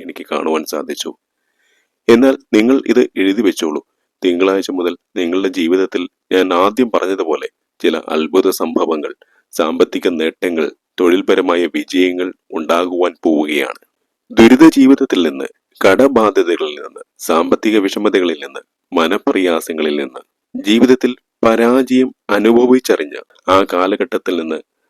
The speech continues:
ഭഗവാൻ മഹാദേവൻ നിങ്ങളെ കാത്തു രക്ഷിക്കുന്ന ഒരു സുദിനമാണ് തിങ്കളാഴ്ച മുതൽ വന്നു ചേരുന്നത്. ഇവരെ ദ്രോഹിച്ചവരും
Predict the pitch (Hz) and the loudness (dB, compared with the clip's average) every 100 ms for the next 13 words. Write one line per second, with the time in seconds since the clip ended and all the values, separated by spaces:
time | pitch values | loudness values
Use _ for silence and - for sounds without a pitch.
0 | _ 85 85 87 90 92 90 85 90 95 | _ -2 0 2 2 0 -4 -2 0 0
1 | 92 87 85 _ _ - 87 87 - 85 | -2 -6 -10 _ _ -8 -4 -4 -2 -4
2 | 90 - 98 85 - 87 85 87 - 80 | -4 -2 -2 -2 -4 -8 -6 -6 -6 -2
3 | 90 90 80 78 76 _ - 90 82 85 | -2 -2 -4 -6 -10 _ -16 -12 -6 -2
4 | 85 82 85 76 76 _ _ - 78 78 | -2 -4 -8 -8 -10 _ _ -6 -4 -4
5 | 82 - 78 147 139 - - _ _ _ | -6 -6 -8 -8 -10 -10 -12 _ _ _
6 | - 113 113 143 127 123 127 131 123 117 | 2 6 8 6 4 4 2 0 2 2